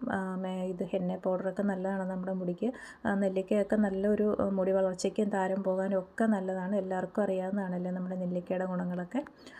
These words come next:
അപ്പോൾ അതുകൂടി ഇതിലേക്ക് ഇട്ട് കൊടുത്ത് നന്നായിട്ടൊന്ന് മിക്സ് ചെയ്യുക. അതിനുശേഷം നമ്മൾ റെഡിയാക്കി വെച്ചിരിക്കുന്ന ആ ഒരു വെള്ളം ഇതിലേക്ക് നമുക്ക് ഒഴിച്ചു കൊടുക്കാം. കുറേശ്ശെ ഒഴിച്ചു കൊടുത്ത് നമുക്ക് നന്നായിട്ടൊന്ന് മിക്സ് ചെയ്തെടുക്കാം.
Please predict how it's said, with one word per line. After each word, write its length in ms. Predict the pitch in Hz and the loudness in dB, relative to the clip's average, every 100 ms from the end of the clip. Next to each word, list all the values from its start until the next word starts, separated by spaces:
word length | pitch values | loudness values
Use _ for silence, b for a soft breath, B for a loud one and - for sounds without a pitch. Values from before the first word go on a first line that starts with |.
| B - | B -6
അപ്പോൾ 160 | - | 0
അതുകൂടി 360 | 247 190 202 208 | 2 4 4 4
ഇതിലേക്ക് 240 | 202 202 | 2 0
ഇട്ട് 160 | 196 202 | 0 0
കൊടുത്ത് 240 | 196 202 | 0 2
നന്നായിട്ടൊന്ന് 480 | 226 190 185 185 190 | 0 0 -2 -2 -2
മിക്സ് 260 | 185 180 - | -4 -6 -2
ചെയ്യുക. 240 | 190 190 | -2 0
അതിനുശേഷം 500 | 214 220 220 214 220 | 2 2 2 2 2
നമ്മൾ 180 | 214 208 | 4 4
റെഡിയാക്കി 400 | 208 202 196 214 | 4 4 4 2
വെച്ചിരിക്കുന്ന 580 | 202 - 190 190 202 226 | 2 0 0 0 0 0
ആ 160 | 196 190 | 0 2
ഒരു 180 | 190 190 | 2 2
വെള്ളം 300 | 185 185 208 | 0 2 0
ഇതിലേക്ക് 320 | 190 180 190 | 0 0 0
നമുക്ക് 260 | 185 180 | -2 0
ഒഴിച്ചു 280 | 220 190 - | -2 -2 -2
കൊടുക്കാം. 380 | 180 175 220 277 - - B B B - | -2 -2 -2 -4 -10 -20 B B B 2
കുറേശ്ശെ 380 | 226 226 220 | 4 4 6
ഒഴിച്ചു 260 | 240 202 208 | 6 6 4
കൊടുത്ത് 360 | 196 185 214 214 | 2 2 2 2
നമുക്ക് 260 | 196 196 | 0 0
നന്നായിട്ടൊന്ന് 560 | 214 190 185 180 185 247 | 0 0 -2 -2 2 4
മിക്സ് 280 | 214 - - | 4 2 -2
ചെയ്തെടുക്കാം. 840 | 180 180 175 170 214 247 - | 0 2 0 -2 -4 -6 -12